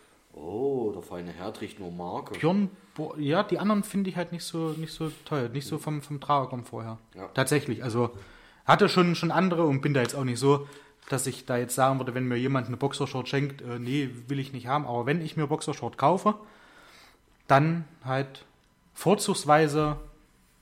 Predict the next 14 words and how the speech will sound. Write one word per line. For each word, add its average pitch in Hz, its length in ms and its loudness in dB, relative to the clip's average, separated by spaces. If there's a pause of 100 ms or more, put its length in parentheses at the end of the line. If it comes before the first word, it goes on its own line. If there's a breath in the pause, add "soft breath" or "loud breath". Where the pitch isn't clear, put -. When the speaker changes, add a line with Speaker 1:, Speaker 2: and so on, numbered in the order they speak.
(260)
Speaker 2:
Björn 131 220 0
Borg, 165 280 0 (340)
Speaker 1:
Ja. 87 80 -14 (480)
Speaker 2:
weil 127 100 -2
die 135 40 0
halt 139 100 -4
einfach, 135 160 -4
die 120 100 -2
haben 135 100 -2
auch 123 100 -2
lustige 139 260 -4
Muster, 117 360 -8 (320)
finde 107 260 -12
ich. - 100 -20